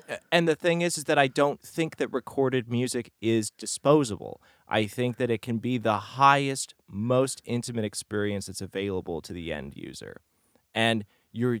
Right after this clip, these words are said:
losing so much of that, like, front to back depth, the experience of being co-, totally enveloped in a song.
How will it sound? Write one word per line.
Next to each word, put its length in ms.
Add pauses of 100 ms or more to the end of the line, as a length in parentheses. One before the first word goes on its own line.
(140)
losing 920
so 460
much 340
of 120
that, 300
like, 260
front 420
to 100
back 400 (120)
depth, 440 (320)
the 240
experience 1080
of 300
being 420
co-, 340
totally 400
enveloped 640 (140)
in 340
a 140
song. 560